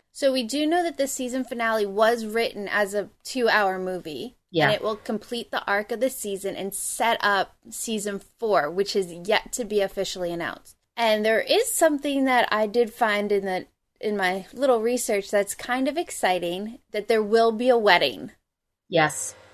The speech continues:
Speaker 2: A splashy wedding, I believe they're calling it.
Speaker 1: Okay, 'cause they haven't really given us any clue, or at least I wasn't diving that deep into it.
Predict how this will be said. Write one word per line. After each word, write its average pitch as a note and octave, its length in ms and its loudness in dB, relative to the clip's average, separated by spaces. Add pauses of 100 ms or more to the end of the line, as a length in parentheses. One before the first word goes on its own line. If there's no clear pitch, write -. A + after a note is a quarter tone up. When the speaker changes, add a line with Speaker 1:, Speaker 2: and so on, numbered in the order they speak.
(180)
Speaker 2:
A - 40 -4
splashy G3 520 6
wedding, C#3+ 400 6
I - 40 2
believe D3+ 300 2
they're D3 100 2
calling C#3+ 380 0
it. C3+ 140 -6 (500)
Speaker 1:
Okay, G3+ 300 -4
'cause A#3 340 0
they B3 160 6
haven't C4 560 0 (140)
really A#3 320 0
given A3 400 0
us G#3 240 -2
any G#3+ 240 -4
clue, G#3 360 -4
or F3 120 4
at F#3 100 4
least G#3 220 -2 (100)
I A3 200 2
wasn't G#3+ 460 -2 (240)
diving F#3+ 480 -4
that F#3+ 280 -2
deep A#3 240 -10
into B3 280 -6
it. D4 300 0